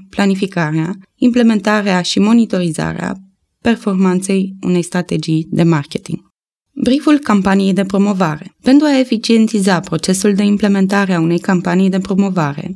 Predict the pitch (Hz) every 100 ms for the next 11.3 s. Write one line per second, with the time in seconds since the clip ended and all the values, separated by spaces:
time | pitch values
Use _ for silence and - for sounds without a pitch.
0 | - - 240 247 247 240 214 165 165 170
1 | 175 175 165 170 175 180 170 175 185 196
2 | 202 196 196 196 185 156 156 156 185 185
3 | 190 180 180 - 170 165 170 190 262 233
4 | 226 170 165 151 - 180 196 - - 254
5 | 247 240 233 233 233 240 226 196 190 160
6 | - 165 160 - 180 190 175 170 170 185
7 | 214 226 214 196 190 190 190 190 190 190
8 | 190 165 147 160 214 233 - - - -
9 | 233 208 208 185 156 147 - 156 - -
10 | _ _ - 254 269 277 311 302 247 185
11 | 160 190 -